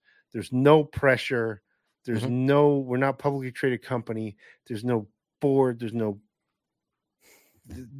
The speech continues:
Speaker 1: no shareholders, no nothing.
Speaker 2: You, you have, like, what,
Speaker 1: Y-,
Speaker 2: two people that make a decision,
Speaker 1: Just
Speaker 2: and that's
Speaker 1: two
Speaker 2: it.
Speaker 1: people, man. We're fucking free. Just what a, it's cool. We'll just, eh, like I said earlier,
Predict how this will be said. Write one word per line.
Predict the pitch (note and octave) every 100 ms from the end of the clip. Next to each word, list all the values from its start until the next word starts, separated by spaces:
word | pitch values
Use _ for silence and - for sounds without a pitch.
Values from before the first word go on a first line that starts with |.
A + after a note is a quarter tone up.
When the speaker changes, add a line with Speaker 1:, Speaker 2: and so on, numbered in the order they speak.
| C3
Speaker 1:
no | D3+ D3 C3
shareholders, | A#2 - E3 D3+ D3 C3+ C#3 C3+ C3 A#2+
no | C#3+
nothing. | C#3 B2+ B2+ - G2 F2+
Speaker 2:
You, | B2 -
you | C3 D#3
have, |
like, | C3 A#2+
what, | A#2+ A2+
Speaker 1:
Y-, |
Speaker 2:
two | - C#3
people | D3 B2+ A2+
that | A2
make | A2 A2
a |
decision, | G#2 G#2 A2+ -
Speaker 1:
Just | G2
Speaker 2:
and | G2+
that's |
Speaker 1:
two | F#3 F3
Speaker 2:
it. | E3+
Speaker 1:
people, | D3 B2 A#2+ A2+
man. | A#2 A#2+
We're | A#2
fucking | - C#3 - B2
free. | - C#3+ C3+ A#2 G2 F2 - - - _ -
Just | B2+ - - _ _
what | C3 D3
a, | D3+ C#3
it's | C#3 -
cool. | - C#3+ A#2+ G2+ G2
We'll | G#2+
just, | B2 A2+ - _ _ _ - -
eh, | A2+ B2 D3
like | D#3
I | D#3
said | - D#3+
earlier, | D#3 E3+ D#3 B2+